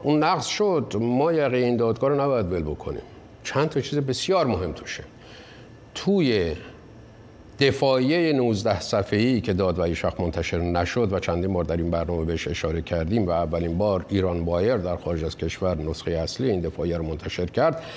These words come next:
اکبر طبری در صفحهٔ شش این دفاعیه اعتراض می‌کنه که چرا دادگاه یقهٔ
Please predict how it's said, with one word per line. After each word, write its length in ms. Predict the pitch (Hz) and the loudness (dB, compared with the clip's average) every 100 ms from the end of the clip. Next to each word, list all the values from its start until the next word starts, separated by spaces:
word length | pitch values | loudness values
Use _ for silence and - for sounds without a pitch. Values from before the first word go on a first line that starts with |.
| - - - | -14 -10 0
اکبر 420 | 131 - 190 180 | 2 2 2 2
طبری 360 | 135 120 104 95 | 2 4 4 2
در 180 | 117 | 2
صفحهٔ 420 | 107 120 104 147 135 | 2 0 0 2 2
شش 440 | - - 208 - | 2 2 2 2
این 200 | 110 95 | 2 2
دفاعیه 420 | 92 90 101 117 | 2 2 2 2
اعتراض 520 | 131 127 113 127 165 | 2 2 2 0 2
می‌کنه 280 | 160 165 170 | 0 0 0
که 140 | 160 165 | 0 -2
چرا 300 | - 190 113 | 0 0 2
دادگاه 540 | 98 104 101 123 98 | 2 0 2 2 2
یقهٔ 1040 | 98 117 117 156 185 170 175 165 170 170 | 2 2 2 2 2 4 2 2 0 -6